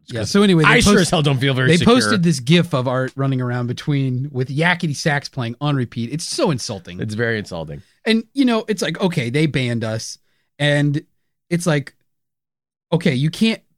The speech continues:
Speaker 1: you can't ban me from coming to a pri-, a public pool at a private country club. Like,
Speaker 2: <laughs>
Speaker 1: this is the public pool at a private country club. Like, you can't ban me from public works at the private country club.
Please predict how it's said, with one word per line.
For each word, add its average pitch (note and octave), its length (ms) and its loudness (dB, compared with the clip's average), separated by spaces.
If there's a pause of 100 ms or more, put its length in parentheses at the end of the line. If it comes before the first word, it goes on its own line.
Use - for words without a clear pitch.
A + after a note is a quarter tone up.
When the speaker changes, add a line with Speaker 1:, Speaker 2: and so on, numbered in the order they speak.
Speaker 1:
you A#3 160 2
can't B3+ 400 0
ban D#3 560 2
me A#2+ 360 -2 (360)
from D3+ 160 2
coming D#3+ 260 2
to C#3+ 160 -2
a C3+ 60 -2
pri-, D#3+ 360 -2
a C#3 80 -2
public F3+ 420 0
pool D3+ 340 0
at A2+ 80 -4
a A2 40 -6
private C#3 380 -2
country - 300 -4
club. F#2 240 -12 (100)
Like, - 160 -2 (360)
Speaker 2:
<laughs> - 360 -8
Speaker 1:
this G#3+ 160 0
is A#3 140 -2
the A3 100 2
public G#3+ 480 0
pool F3+ 400 0
at G#2 100 -4
a - 40 -6
private - 300 2
country - 280 -2
club. A#4+ 300 -6
Like, G3+ 160 -8 (420)
you F3+ 120 0
can't A3+ 360 -2
ban G#3 300 2
me D#3 100 2
from C3+ 320 -2 (300)
public F#3+ 360 -2
works D3+ 440 -4 (360)
at C#3 120 -4
the E3+ 60 0
private F3 340 2
country A3+ 240 0
club. A2 320 -8